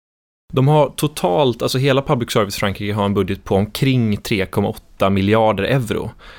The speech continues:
Eh, och det blir väl då om vi, ja, vad, runt trettioåtta miljarder svenska kronor. Eh, och det kan vi då jämföra med den budget som s-,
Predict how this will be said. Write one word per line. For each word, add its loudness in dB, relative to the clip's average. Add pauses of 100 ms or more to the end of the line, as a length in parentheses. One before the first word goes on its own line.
(220)
Eh, -2 (200)
och -2
det 2
blir 2
väl 2
då 2
om 0
vi, -2
ja, -4 (140)
vad, -10 (340)
runt -12
trettioåtta -4 (180)
miljarder -4
svenska -2 (800)
kronor. -4 (220)
Eh, -8
och -6
det -8
kan -4
vi 2
då 2
jämföra 0
med -2 (540)
den 0
budget 2
som 0
s-, -2